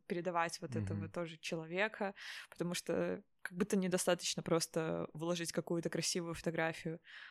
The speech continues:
Speaker 1: Она не может так цепануть, как вот какая-то дополнительная.
Speaker 2: Мне кажется, всегда так было, потому что вообще за любым произведением искусства должна стоять какая-то история,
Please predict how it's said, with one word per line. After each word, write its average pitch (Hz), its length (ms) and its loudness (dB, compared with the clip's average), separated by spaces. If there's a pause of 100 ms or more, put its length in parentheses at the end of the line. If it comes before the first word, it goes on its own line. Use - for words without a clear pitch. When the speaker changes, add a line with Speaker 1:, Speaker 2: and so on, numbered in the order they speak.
(120)
Speaker 1:
Она 180 380 4 (420)
не 180 120 4
может 175 300 -2
так 175 200 2 (360)
цепануть, 180 500 2
как - 540 -6
вот 185 160 -6
какая-то - 520 -2
дополнительная. 170 840 -4 (380)
Speaker 2:
Мне 104 120 2
кажется, 117 240 2
всегда 117 280 4
так 90 180 2
было, 85 300 -2
потому 95 320 0
что 98 240 4
вообще 92 240 4
за 95 140 2
любым 104 300 6
произведением 95 500 6
искусства 113 460 0
должна 92 300 2
стоять 95 260 -2
какая-то 92 320 2
история, 110 560 6